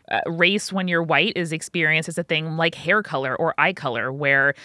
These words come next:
you know, we walk through the world and choose to engage with race, when to do it, if to do it at all.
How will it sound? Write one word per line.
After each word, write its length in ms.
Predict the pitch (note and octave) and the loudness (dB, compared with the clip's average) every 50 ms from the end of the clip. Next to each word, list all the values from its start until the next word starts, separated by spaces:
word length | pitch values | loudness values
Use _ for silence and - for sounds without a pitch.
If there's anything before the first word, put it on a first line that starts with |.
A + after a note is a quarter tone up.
| - _ | -20 _
you 100 | - E3+ | -8 -4
know, 160 | D3+ C#3+ C#3+ | -4 -2 -2
we 460 | - - E3 D#3+ D#3+ D3+ D3+ D3 D3+ D3 | -4 -4 -4 -6 -4 -4 -4 -4 -6 -6
walk 380 | - E3 D3 E3 D3+ D3+ - | -6 -2 0 2 2 2 0
through 100 | - E3+ | -4 -4
the 80 | D3 D#3+ | -4 -2
world 480 | D3+ C#3+ C3+ C#3 C#3+ D3 D#3+ F3+ F3 - - - - - - - | -2 0 0 2 2 2 2 0 -2 -6 -20 -20 -20 -8 0 2
and 400 | D#3 D3+ D3 D3 D3 D3 D3+ - _ - - | 4 4 4 2 -2 -6 -10 -12 _ -8 -4
choose 340 | - - A3+ A3+ A3 - | -2 0 0 0 0 -2
to 220 | - - G3+ F3+ E3 | -4 -4 -2 -2 -2
engage 520 | E3 D#3+ D3+ E3 D#3 D3+ D3+ D3 D3+ - | -4 -4 -2 -2 0 0 0 -2 -4 -4
with 220 | D3 D#3 C#3+ - E3 | -4 -4 -4 -4 -4
race, 460 | C#3+ C3 G#2+ E2 - - - - - - - _ _ | -8 -6 -6 -6 -8 -8 -12 -12 -14 -16 -20 _ _
when 300 | - F3+ F#3 F3+ E3+ E3+ | -4 0 0 2 2 0
to 80 | D#3+ D3+ | -4 -2
do 200 | C#3 E3 D#3 D#3 | -2 0 2 2
it, 120 | D3+ - - | 0 0 2
if 180 | E3+ E3 - - | 0 -2 -2 -2
to 80 | - | -8
do 160 | D3 D#3 D3+ | -4 -2 -2
it 60 | C#3+ C3+ | 0 -2
at 100 | B2 A#2 | -2 -2
all. 260 | F#2+ G#1+ G1+ G#1+ | -4 -8 -8 -12